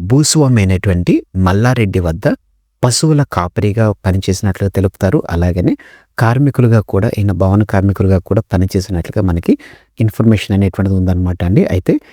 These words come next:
ఈయనకి అందశ్రీ అనేటువంటి పేరు ఎవరు పెట్టారు అనేటువంటిది ఎగ్జామ్ point of వ్యూలో మనకు మ్యాక్సిమం వస్తుందన్నమాట. కర్ణాటకలోని శృంగేరి పీఠాధిపతి అయినటువంటి స్వామి శంకర్ మహారాజ్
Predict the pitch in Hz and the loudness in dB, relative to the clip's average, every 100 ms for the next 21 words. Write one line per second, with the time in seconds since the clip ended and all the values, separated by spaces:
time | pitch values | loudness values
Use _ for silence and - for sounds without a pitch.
0 | - _ 127 120 - - 110 139 156 - | -20 _ 0 2 0 0 2 2 2 2
1 | 131 120 110 110 101 - 104 107 101 87 | 2 2 2 -2 -2 -2 0 2 2 2
2 | 104 98 - 98 90 92 - 107 151 139 | 0 0 -2 -2 0 -2 -4 -2 0 0
3 | - 123 117 104 101 104 98 95 101 92 | -2 -4 -2 -2 -2 -2 0 -2 -2 -2
4 | 92 101 92 - - 90 92 - 185 - | -2 -2 -4 -6 -6 -6 -4 -4 -6 -6
5 | - - _ 127 117 151 151 139 107 95 | -20 -20 _ -2 2 2 0 0 0 2
6 | 120 294 _ _ - - 135 156 170 165 | 0 -2 _ _ -8 0 2 4 2 2
7 | 156 113 110 110 110 98 95 92 90 - | 0 -2 0 0 0 -2 0 0 0 -2
8 | 87 87 240 - - _ - - 113 127 | -2 0 0 -2 -18 _ -6 0 2 2
9 | 135 - 117 123 135 107 90 95 95 123 | 0 0 0 0 0 0 0 0 0 -2